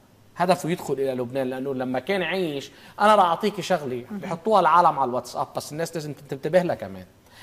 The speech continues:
Speaker 1: ألفين اعتداء من سنة ثمانية وستين لسنة ثلاثة وسبعين.
Speaker 2: مهم.
Speaker 1: قبل بجريدة النهار، قبل أن يكون في حرس ثوري إيراني،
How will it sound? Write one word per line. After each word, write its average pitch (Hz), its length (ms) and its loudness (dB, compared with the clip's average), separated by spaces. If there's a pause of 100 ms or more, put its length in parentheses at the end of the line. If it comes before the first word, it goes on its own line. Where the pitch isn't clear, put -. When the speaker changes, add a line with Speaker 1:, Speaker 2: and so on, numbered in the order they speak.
(220)
Speaker 1:
ألفين 190 500 4
اعتداء 202 480 0
من 185 100 -4
سنة 208 220 -4 (280)
ثمانية 202 260 -2
وستين 202 800 -4
لسنة 147 280 -4
ثلاثة 180 420 -10
وسبعين. 123 420 -8 (280)
Speaker 2:
مهم. 185 240 -12 (260)
Speaker 1:
قبل 240 240 6
بجريدة 175 460 4
النهار، 165 380 2 (340)
قبل 233 220 6
أن 220 120 0
يكون 214 340 0
في 208 220 2
حرس - 460 0
ثوري 175 220 2
إيراني، 120 380 -4